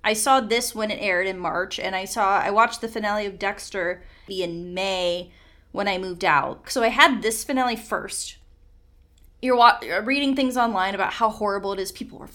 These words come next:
people hated it, Hannah. Nobody liked this finale. And then I go and watch Dexter, and I'm like, "This is,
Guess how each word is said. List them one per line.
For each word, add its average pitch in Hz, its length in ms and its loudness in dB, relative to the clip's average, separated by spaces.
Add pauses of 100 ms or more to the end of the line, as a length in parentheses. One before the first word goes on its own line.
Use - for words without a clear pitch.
(160)
people 277 280 -6
hated 202 420 -6
it, - 80 -12
Hannah. - 400 -10 (260)
Nobody 226 400 2
liked 190 260 -4
this - 200 -10
finale. 160 500 -6 (240)
And 240 160 2
then 269 140 8
I 285 80 4
go 269 180 6
and 254 80 2
watch 233 320 0
Dexter, 370 640 -6 (280)
and 262 140 6
I'm 254 100 6
like, 262 280 4
"This 427 180 4
is, 277 320 2